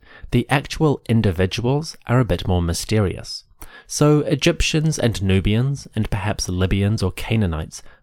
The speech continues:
might have mingled in the workforce. After all,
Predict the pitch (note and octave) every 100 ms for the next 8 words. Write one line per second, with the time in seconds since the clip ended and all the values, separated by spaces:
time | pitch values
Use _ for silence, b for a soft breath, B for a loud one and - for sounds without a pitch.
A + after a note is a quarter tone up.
0 | - B2 F3 E3+ D3+ G#2+ A#2+ A#2 E2+ E2+
1 | F2+ F2 F#2+ G#2 - - - - - b
2 | b b - F#2+ E2+ F#2 F2+ G2+ C#3